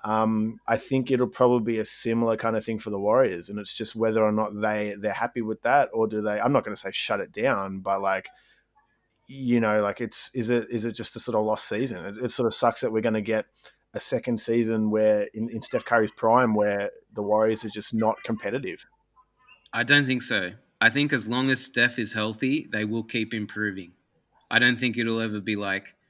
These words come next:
Speaker 2: totally lost, you know, like last year. They, they, there is talent on this team. I think what does hamper them moving forward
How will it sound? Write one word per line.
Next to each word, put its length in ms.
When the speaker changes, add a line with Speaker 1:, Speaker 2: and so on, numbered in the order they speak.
Speaker 2:
totally 460
lost, 580
you 100
know, 140
like 200
last 420
year. 260
They, 120
they, 280
there 240
is 180
talent 320
on 140
this 180
team. 340
I 80
think 380
what 360
does 440
hamper 360
them 360
moving 380
forward 520